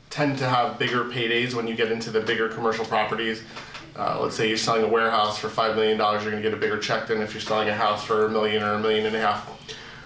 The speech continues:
What I liked personally about commercial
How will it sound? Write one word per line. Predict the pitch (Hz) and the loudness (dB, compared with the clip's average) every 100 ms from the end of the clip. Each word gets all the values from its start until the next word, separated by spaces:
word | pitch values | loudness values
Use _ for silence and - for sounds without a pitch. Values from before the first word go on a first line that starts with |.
| - | -14
What | - 127 156 | 0 2 4
I | - 143 | 4 4
liked | 156 143 147 - - - - - | 4 4 2 -2 -6 -8 -8 -6
personally | - 151 143 131 127 117 110 | 0 2 4 2 2 2 0
about | 113 117 113 110 110 - | 2 4 4 4 0 -6
commercial | - 131 135 135 123 110 104 | -2 2 4 4 4 2 2